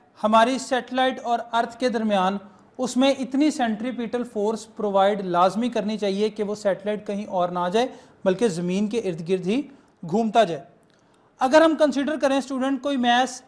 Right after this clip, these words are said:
एम है हमारे पास, for example, अ, कोई मास एम है हमारे पास, मैं आपको इधर ड्रॉ कर देता हूँ।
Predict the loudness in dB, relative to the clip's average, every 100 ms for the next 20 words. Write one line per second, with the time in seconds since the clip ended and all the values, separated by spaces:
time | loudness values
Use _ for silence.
0 | -4 0 2 4 4 4 0 -2 2 2
1 | 2 -14 _ _ _ _ 2 4 4 0
2 | 2 -2 -2 -12 _ _ _ _ -2 2
3 | 2 0 -2 2 4 4 4 -2 0 2
4 | 2 4 2 2 2 0 -6 -14 -2 -2
5 | -2 -4 -4 -4 -2 -2 -2 -4 -6 -8
6 | -8 -8